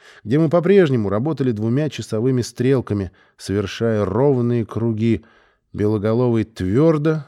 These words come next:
а я, хромая, все больнее и жальче.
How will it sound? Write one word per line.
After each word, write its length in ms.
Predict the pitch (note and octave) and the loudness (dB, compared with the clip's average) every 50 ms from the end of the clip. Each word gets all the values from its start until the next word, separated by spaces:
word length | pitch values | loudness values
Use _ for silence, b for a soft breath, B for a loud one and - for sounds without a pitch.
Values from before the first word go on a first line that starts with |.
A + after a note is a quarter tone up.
| - _ - | -16 _ -12
а 100 | - D#2+ | -8 -6
я, 140 | F#2 G2+ - | -4 -4 -6
хромая, 600 | - - F#2+ F#2 F#2 F#2+ A2 C3 D3 C#3+ C#3 C3 | -8 -6 -6 -4 -2 0 0 0 0 0 -2 -2
все 280 | - - - - G2+ | -4 -8 -8 -8 -8
больнее 760 | F#2 E2+ F#2+ F#2+ F#2 F2+ F2+ F#2+ A2 A#2 A#2+ A#2+ A#2 A2+ - | -6 -4 -4 -2 -2 -2 -2 -2 -2 -2 -2 -2 -2 -4 -6
и 180 | - G2+ G#2+ G2+ | -8 -8 -8 -8
жальче. 680 | F2 D#2+ D2+ D#2 F2+ F#2 F#2+ F#2 E2+ - - - - | -8 -8 -6 -4 -2 0 0 -2 -4 -6 -10 -14 -16